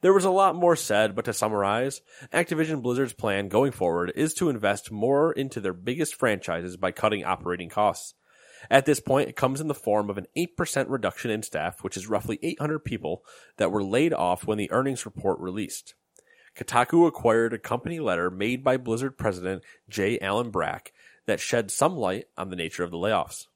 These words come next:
Quote, "Currently staffing levels on some teams are out," sorry, "current staffing levels on some teams are out of proportion with our current release slate.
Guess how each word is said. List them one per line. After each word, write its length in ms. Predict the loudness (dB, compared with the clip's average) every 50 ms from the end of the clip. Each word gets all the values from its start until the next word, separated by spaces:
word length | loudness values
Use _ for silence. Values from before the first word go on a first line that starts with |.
| _ _ _ _ _ _ _ _ _ _ _ _ _ _
Quote, 320 | 2 6 8 8 8 6 0 -10 -20 -20 _ -2
"Currently 420 | 4 6 6 6 6 2 0 -2
staffing 640 | -2 -2 -4 0 0 0 0 0 0 -2 -4 -2 2
levels 400 | 4 4 4 4 2 2 2 0
on 200 | 0 -2 -2 -2
some 340 | 0 2 2 2 0 -2 -8
teams 580 | -10 -8 -6 -6 -6 -6 -8 -8 -12 -12 -14 _ _ -20 -20 -20 -20 _ _ 4
are 260 | 6 8 8 6 6 4
out," 300 | 4 4 4 2 -2 -10 -10
sorry, 300 | -6 -4 -4 -2 -4 -4 _ _ _ _ _ _ _ _ _ -8
"current 400 | -2 4 6 6 6 4 2 -2
staffing 420 | -2 2 4 4 4 4 2 0
levels 340 | 2 2 2 4 2 2 2
on 180 | 2 0 0 2
some 260 | 2 2 2 0 0
teams 320 | -4 -4 -4 -4 -2 0
are 160 | 0 0 0 2
out 240 | 2 2 2 2 0
of 160 | -2 -4 -4
proportion 640 | -6 -8 -6 -2 0 0 0 0 -2 -6 -6 -8 -10 _ _ _ _ _ _ _ _ _
with 280 | 0 2 4 4 4 4 4
our 220 | 6 6 6 4
current 340 | 2 0 0 2 0 0 -2
release 380 | -6 -6 -4 -4 -4 -6 -6 -6
slate. 480 | -6 -2 0 0 0 0 -4 -10 -18